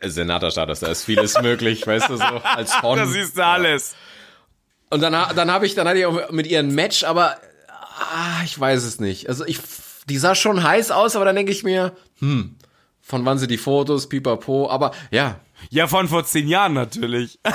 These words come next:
Speaker 1: Also ich würde jetzt wahrscheinlich sagen, "Hey, wird sie mich jetzt zu einem irgendeinem krassen Date einladen, hey, komm zu mir nach Hause", würde ich wahrscheinlich ja sagen, aber ich könnte mir tatsächlich nicht vorstellen.
Speaker 2: Natürlich würdest du das, Mann. Eine Beziehung willst du nicht mit ihr.
Speaker 1: Aber überleg mal, was Ernstes könnte ich mir nicht vorstellen, weil in vier Jahren ist sie fünfzig und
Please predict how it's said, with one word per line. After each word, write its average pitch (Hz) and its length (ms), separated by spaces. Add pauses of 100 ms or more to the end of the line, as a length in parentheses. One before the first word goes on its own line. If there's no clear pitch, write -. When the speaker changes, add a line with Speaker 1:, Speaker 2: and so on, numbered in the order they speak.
(1040)
Speaker 1:
Also 170 160
ich 175 180
würde 262 220
jetzt 247 160
wahrscheinlich 208 480
sagen, 208 340
"Hey, 180 280
wird 196 140
sie 208 140
mich 202 220
jetzt - 580
zu - 160
einem 180 180
irgendeinem 190 520
krassen 170 500
Date 180 320
einladen, 165 440
hey, 156 200
komm 156 160
zu 151 140
mir 151 80
nach 139 160
Hause", 147 240
würde 151 100
ich 151 60
wahrscheinlich 131 400
ja 143 240
sagen, 147 260
aber 131 140
ich 127 100
könnte 151 240
mir 135 140
tatsächlich 135 500
nicht 156 180
vorstellen. 208 420
Speaker 2:
Natürlich 240 340
würdest 190 480
du 175 100
das, 160 300
Mann. 143 200
Eine 151 120
Beziehung 240 440
willst 247 240
du 220 60
nicht 233 240
mit 180 240
ihr. 147 160
Speaker 1:
Aber 151 220
überleg 151 320
mal, 127 260
was 131 160
Ernstes 151 460
könnte 147 160
ich 135 80
mir 123 100
nicht 147 260
vorstellen, 131 380
weil 110 80
in 107 100
vier 117 220
Jahren 113 160
ist 101 120
sie 95 80
fünfzig 131 680
und 92 140